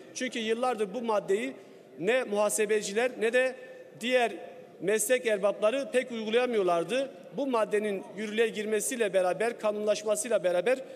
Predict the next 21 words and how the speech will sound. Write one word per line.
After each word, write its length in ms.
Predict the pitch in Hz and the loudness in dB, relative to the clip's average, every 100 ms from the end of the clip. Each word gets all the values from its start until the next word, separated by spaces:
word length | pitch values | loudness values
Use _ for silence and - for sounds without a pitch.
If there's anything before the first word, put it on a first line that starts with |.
| - - 170 | -14 -12 2
yol 300 | 233 262 208 | 4 4 2
açacaktır 640 | 196 196 196 190 - 233 | 0 2 0 0 -4 -2
ve 220 | 220 247 254 - - | 2 2 0 -8 -14
Ticaret 400 | - 196 226 240 | -8 0 0 0
Kanunu 300 | - 208 202 | 0 0 0
bu 100 | 214 | -4
hükmünün 400 | 220 - 196 247 | -6 -6 -6 -4
uygulanmasına 680 | 262 214 214 208 208 - 240 | -4 -2 0 2 2 2 -2
sebebiyet 440 | 220 214 214 233 | 0 0 2 2
vereceği 300 | 214 202 233 | 2 2 -2
için 260 | 226 214 196 | -4 -6 2
de 140 | 262 269 - - | 2 2 -8 0
olumlu 380 | 208 247 269 277 | 4 4 4 2
buluyoruz. 500 | 214 175 170 233 - - - - - | 2 2 2 0 -4 -8 -20 -14 -2
Ancak 380 | 226 262 277 277 - - - - - | 0 4 2 2 -6 -12 -16 -20 -10
yine 340 | 214 262 247 - - - | -2 0 0 -2 -6 -2
komisyondaki 840 | 226 214 240 226 226 226 262 208 - - - - - | -2 -2 -2 0 0 -2 -4 -4 -8 -20 -20 -18 -2
arkadaşlar 800 | 185 208 220 214 208 254 233 208 | -2 0 0 0 0 0 2 2
da, 360 | 196 170 - - | 2 2 -4 -8
e, 260 | - - - - | -10 -14 -20 -10
dinlesinler. 680 | 214 208 202 202 196 233 | -2 0 0 -2 0 0